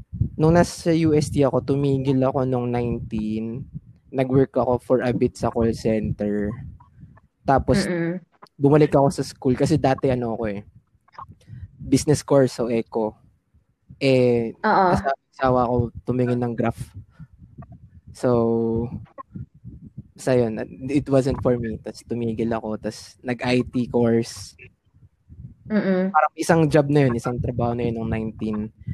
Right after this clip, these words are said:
Speaker 1: Tapos,
Speaker 2: Mm-mm.
Speaker 1: graduate ako twenty-two dun sa second,
Speaker 2: Mm-mm.
Speaker 1: second school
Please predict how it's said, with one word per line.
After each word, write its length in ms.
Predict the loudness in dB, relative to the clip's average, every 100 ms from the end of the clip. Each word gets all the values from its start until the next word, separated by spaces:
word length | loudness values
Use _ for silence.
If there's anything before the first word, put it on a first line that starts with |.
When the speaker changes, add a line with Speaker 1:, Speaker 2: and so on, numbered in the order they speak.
| -12 -4
Speaker 1:
Tapos, 720 | 0 0 2 0 -2 -14 -18 -10
Speaker 2:
Mm-mm. 400 | 0 0 0 -4 -6 0
Speaker 1:
graduate 480 | 2 4 4 2 2 -6
ako 180 | -4 -2 0
twenty-two 1400 | 4 4 2 -2 -14 -8 -8 -8 -4 0 2 2 0 -4 -18 -20 -20 -14 -4
dun 160 | -2
sa 100 | 0
second, 420 | 0 2 2 4 2
Speaker 2:
Mm-mm. 340 | 6 4 4 -2 -6 _ -14 -12
Speaker 1:
second 400 | -4 0 0 -2
school 380 | -6 -4 -2 -2